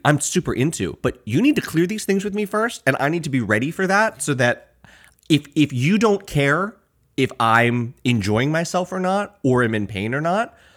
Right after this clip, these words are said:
which is something my recent ex-boyfriend, a huge kink of his was if the person doesn't enjoy it. Um,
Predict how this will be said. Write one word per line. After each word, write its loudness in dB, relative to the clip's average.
which -8
is -10
something -8
my -6
recent -10
ex-boyfriend, -8
a -12
huge -12
kink -12
of -12
his -8
was -8
if -12
the -14
person -10
doesn't -8
enjoy -6
it. -6
Um, 4